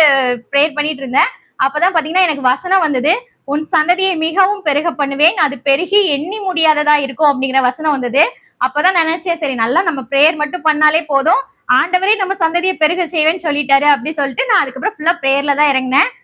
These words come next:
லாஸ்டா ஊர்ல இருந்து கிளம்பி வரும்போது கூட, "அடுத்த வாட்டி நான் ஊருக்கு வரும்போது அஞ்சு மாசமாவது நான் கன்சீவ் ஆகி தான் வரணும் ஏசப்பா, ஏன்னா அஞ்சு மாசங்கிறது வயிறு கொஞ்சம் தெரியும்,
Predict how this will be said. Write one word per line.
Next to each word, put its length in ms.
லாஸ்டா 360
ஊர்ல 220
இருந்து 200
கிளம்பி 240
வரும்போது 420
கூட, 160
"அடுத்த 280
வாட்டி 200
நான் 200
ஊருக்கு 280
வரும்போது 420
அஞ்சு 380
மாசமாவது 540
நான் 180
கன்சீவ் 340
ஆகி 140
தான் 160
வரணும் 260
ஏசப்பா, 340
ஏன்னா 240
அஞ்சு 240
மாசங்கிறது 420
வயிறு 240
கொஞ்சம் 300
தெரியும், 300